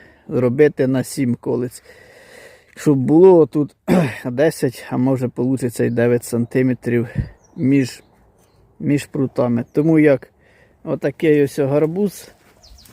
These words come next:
отакий невеликий, він <clears throat> ось так ось, дивіться, тільки раз. І все, просто його не бере.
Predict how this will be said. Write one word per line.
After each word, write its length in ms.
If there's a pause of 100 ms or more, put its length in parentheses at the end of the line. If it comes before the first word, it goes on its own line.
(2250)
отакий 640 (100)
невеликий, 720
він 240 (160)
<clears throat> 280 (100)
ось 220
так 260
ось, 160
дивіться, 540
тільки 380
раз. 380 (1400)
І 160
все, 420
просто 420
його 300
не 160
бере. 340